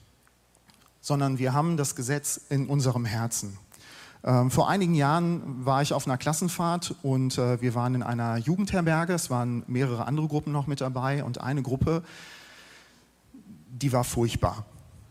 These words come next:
Ja, also stellt euch selber vor, äh, ich brauche das nicht weiter erklären. Und, ähm, meine Klasse natürlich nicht. Ähm, es war dann so, dass, äh, mir eine Kollegin später erzählte,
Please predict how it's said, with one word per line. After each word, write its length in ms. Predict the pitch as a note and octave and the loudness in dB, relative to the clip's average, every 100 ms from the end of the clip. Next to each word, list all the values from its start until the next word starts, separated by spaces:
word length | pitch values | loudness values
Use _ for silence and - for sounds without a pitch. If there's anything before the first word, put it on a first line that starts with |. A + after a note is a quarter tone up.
| - _ _ | -20 _ _
Ja, 240 | A#2 C#3 | 2 2
also 220 | - C#3 C#3 | 4 2 2
stellt 240 | D#3+ E3 | 2 2
euch 120 | D3 | 2
selber 320 | C3+ C3+ D#3 | 2 2 2
vor, 520 | D3 - C#3+ C#3 C#3 C#3 - | 0 2 4 4 2 0 -2
äh, 160 | C3 | 0
ich 100 | B2 | 0
brauche 200 | B2+ C3 | 0 0
das 160 | C3 C#3+ | 0 -2
nicht 160 | C3 | 0
weiter 260 | B2 B2+ C#3 | 2 2 0
erklären. 560 | A2+ - A#2+ C3+ F3 - - - - - - - | -4 -4 -2 0 -2 -4 -14 -20 -20 -20 -20 0
Und, 460 | D3+ C#3 C#3+ - C3 | 2 4 2 2 2
ähm, 480 | B2+ B2 B2+ B2+ - | 2 2 2 -2 -6
meine 380 | - A2 G#2 D#3 | -10 -6 2 2
Klasse 360 | D#3+ D#3 D3+ C#3 | 4 2 2 2
natürlich 380 | B2 B2 G#2+ - | 2 -2 -2 0
nicht. 300 | G#3 - - - - - - | 0 0 -10 -18 -18 -8 2
Ähm, 480 | C#3+ C#3+ D3 C#3+ C3+ - - - - - - _ - C3 - - | 4 4 2 0 -4 -10 -20 -20 -20 -20 -20 _ -14 -12 -12 -8
es 100 | - | 2
war 100 | D#3+ | 4
dann 160 | D#3+ D#3 | 6 6
so, 180 | D#3 | 4
dass, 280 | E3 D3 - | 6 4 2
äh, 120 | C#3+ | 2
mir 140 | C#3+ D3 | 4 4
eine 100 | C#3+ | 4
Kollegin 400 | D3 C#3 D#3+ E3+ | 4 6 4 2
später 380 | - D3+ D3+ A#2+ | 0 0 0 -2
erzählte, 680 | C3 C#3 C#3+ C#3+ C#3 C#3 | -2 0 2 2 2 2